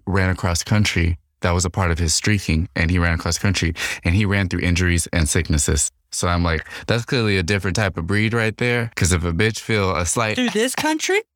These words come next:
Speaker 1: Mm-hmm.
Speaker 2: From the
Speaker 1: You can choose a route to get from one end of the country to the
Speaker 2: But they
Speaker 1: other.
Speaker 2: have, you have to cover the desert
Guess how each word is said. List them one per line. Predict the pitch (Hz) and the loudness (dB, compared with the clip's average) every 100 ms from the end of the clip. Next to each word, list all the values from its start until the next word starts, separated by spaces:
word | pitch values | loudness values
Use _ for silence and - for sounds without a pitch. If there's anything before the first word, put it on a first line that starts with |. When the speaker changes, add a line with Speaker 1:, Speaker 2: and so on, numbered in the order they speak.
| - | -4
Speaker 1:
Mm-hmm. | 120 120 135 143 _ | -2 0 0 -2 _
Speaker 2:
From | - - 254 233 208 | -14 -2 0 2 0
the | 202 190 175 _ - | 0 -2 -4 _ -4
Speaker 1:
You | 95 87 113 | 0 2 2
can | - 156 | 0 0
choose | - 165 190 | 0 0 0
a | 165 | 0
route | 123 170 160 - | 2 0 -2 -2
to | - | 0
get | 107 113 | 2 2
from | 113 107 98 | 0 0 2
one | 104 120 | 2 2
end | 123 | 0
of | 123 | 0
the | |
country | 113 127 - 120 | 0 0 0 -2
to | 123 | 0
the | |
Speaker 2:
But | 202 233 | 0 0
they | |
Speaker 1:
other. | 180 | 0
Speaker 2:
have, | 208 175 | -2 -2
you | |
have | 214 196 | -2 -2
to | 185 | -2
cover | 226 202 190 | 0 0 -2
the | 160 | -2
desert | 165 254 165 143 | -2 0 0 -2